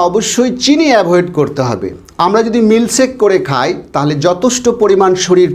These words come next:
পটাশিয়াম, ম্যাঙ্গানিজ এবং ক্যালসিয়াম পায়, তাই আমরা ডিহাইড্রেটকে মোকাবিলা করতে পারবো। আবার অন্যদিকে জয়েন্ট পেন থেকে আমরা মুক্তি পেতে পারি। তাই প্রত্যেক দিন মিল্কশেক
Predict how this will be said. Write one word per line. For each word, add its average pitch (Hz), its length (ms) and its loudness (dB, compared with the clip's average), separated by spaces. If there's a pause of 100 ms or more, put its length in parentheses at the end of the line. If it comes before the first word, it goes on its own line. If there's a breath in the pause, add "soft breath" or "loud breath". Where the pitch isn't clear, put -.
পটাশিয়াম, 180 520 0 (120)
ম্যাঙ্গানিজ 160 420 0 (220)
এবং 175 140 2 (140)
ক্যালসিয়াম 170 480 0 (100)
পায়, 170 200 0 (540 loud breath)
তাই 165 160 0 (160)
আমরা 160 240 0 (140)
ডিহাইড্রেটকে 190 640 0 (140)
মোকাবিলা 190 460 0
করতে 196 300 0
পারবো। 202 240 -2 (420 loud breath)
আবার 151 160 0 (240)
অন্যদিকে 226 480 2 (200)
জয়েন্ট 226 400 0
পেন 208 160 2 (140)
থেকে 180 240 0 (400)
আমরা 139 160 0 (120)
মুক্তি 180 340 -2
পেতে 127 260 -2
পারি। - 160 -4 (340 loud breath)
তাই 160 160 0 (280)
প্রত্যেক 202 380 -2 (120)
দিন 226 100 4 (140)
মিল্কশেক 175 500 0